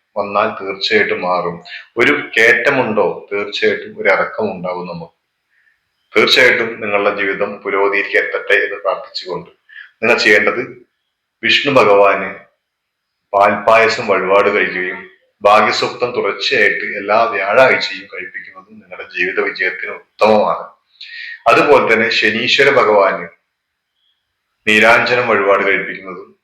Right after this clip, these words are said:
നിങ്ങളെ സംബന്ധിച്ച് ഏറ്റവും നല്ലതാണ്. ശനീശ്വരന് ശനീശ്വര, ഓം ശനീശ്വരായ എന്ന മന്ത്രം ജപിക്കുന്നത് നന്ന്.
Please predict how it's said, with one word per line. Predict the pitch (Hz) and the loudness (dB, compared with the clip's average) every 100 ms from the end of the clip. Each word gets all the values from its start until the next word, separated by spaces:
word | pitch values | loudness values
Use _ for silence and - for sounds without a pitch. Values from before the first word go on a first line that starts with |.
| _ | _
നിങ്ങളെ | 95 98 | -4 -4
സംബന്ധിച്ച് | - 92 95 92 - | -4 -6 -8 -10 -12
ഏറ്റവും | - _ - 98 | -16 _ -10 -6
നല്ലതാണ്. | 92 90 95 85 80 - _ _ _ _ _ _ - | -4 -2 2 0 0 -8 _ _ _ _ _ _ -6
ശനീശ്വരന് | - 113 117 113 113 104 110 113 110 _ _ - | 0 2 2 0 0 0 -2 -6 -12 _ _ -2
ശനീശ്വര, | 117 113 120 123 110 - - - 98 | 0 2 2 2 2 0 -6 -8 2
ഓം | 107 107 | 4 4
ശനീശ്വരായ | 104 98 107 113 - 117 110 104 104 104 - 104 | 0 0 0 0 4 6 6 6 2 -2 -10 -10
എന്ന | 101 | -6
മന്ത്രം | 101 95 98 101 104 98 - _ _ _ _ _ _ _ _ _ _ - | -4 -4 -2 -2 -2 -6 -16 _ _ _ _ _ _ _ _ _ _ -4
ജപിക്കുന്നത് | 107 104 - 104 107 | 0 0 0 0 2
നന്ന്. | 107 92 95 98 - | 2 0 -2 -4 -8